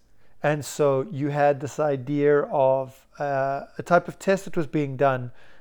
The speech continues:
where their heart rates and stress were being measured based on showing them photos of people, um, of different races, like, let's say, having a gun next to them or,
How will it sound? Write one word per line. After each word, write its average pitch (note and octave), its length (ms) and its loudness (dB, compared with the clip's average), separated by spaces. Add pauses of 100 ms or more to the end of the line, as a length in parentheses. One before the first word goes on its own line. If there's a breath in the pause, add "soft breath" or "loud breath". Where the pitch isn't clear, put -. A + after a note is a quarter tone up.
(120)
where C#3 420 2
their C#3 360 2
heart D#3 480 6
rates D3+ 440 0
and B2+ 160 -8
stress F3 380 2
were D3+ 120 -2
being C#3 240 -4
measured C#3 460 -2 (400 soft breath)
based D3+ 300 4
on C3+ 380 2 (300)
showing E3 480 4
them C#3+ 280 -2
photos D#3 460 6
of C#3+ 160 -6
people, C#3 600 0 (440 loud breath)
um, B2+ 540 4 (100)
of F3 180 8
different D#3 300 -2
races, D3+ 680 0 (260 soft breath)
like, C3+ 200 2
let's C#3+ 180 0
say, C#3+ 340 0
having C#3+ 320 -4
a E3 60 0
gun D#3 360 4
next C#3 240 -4
to C#3 80 -6
them B2+ 320 -4
or, B2+ 500 -2